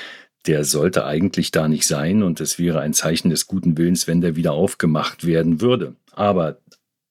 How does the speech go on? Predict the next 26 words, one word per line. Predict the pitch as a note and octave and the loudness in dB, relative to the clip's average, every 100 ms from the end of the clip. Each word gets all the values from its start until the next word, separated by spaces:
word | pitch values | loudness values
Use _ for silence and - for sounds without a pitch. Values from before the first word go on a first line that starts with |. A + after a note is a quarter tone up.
| _ _ _ _ - | _ _ _ _ -4
Aserbaidschan | F#2 F#2+ E2+ D#2+ F2 G2 F#2 | 0 2 2 2 2 2 0
hat | - | 0
natürlich | F#2 - E2+ - | 2 2 0 0
durchaus | F2+ F2 - | 0 0 0
eine | E2 F2 | 0 0
Art | F2 - | -2 0
von | F2+ | 0
Druckmittel. | E2 A2+ F2+ D#2 C2+ | 2 2 2 0 -2
Ja? | D2 F#2 | -2 0
Man, | F#2+ E2 D#2+ | 2 2 2
man | E2+ | 2
setzt | F#2+ G2+ - | 2 0 -2
die | F2 | 0
Menschen | E2 F2 - D#2+ | 2 2 0 0
dort | D#2+ D2+ - - - - | 0 -2 -6 -10 -10 -8
in | G2 E2+ | 0 0
Bergkarabach | D#2 D2+ - D#2 D2+ D2+ D2 | 0 -2 -4 -4 -4 -6 -4
unter | D#2 C#2+ D2 | -4 -4 -6
Druck. | - D2 - | -4 -6 -4
Man | D2 C#2+ | -4 0
hungert | G#2+ G#2 D#2+ | 0 2 0
sie | - E2 | -2 -4
böse | - F#2+ A2 F2 | 0 0 2 0
formuliert | D#2+ F2+ D#2+ D2+ D2 C#2+ | -6 -4 -2 -2 -4 -8
aus. | - C2+ - | -8 -8 -8
Aber | - F2 | -2 0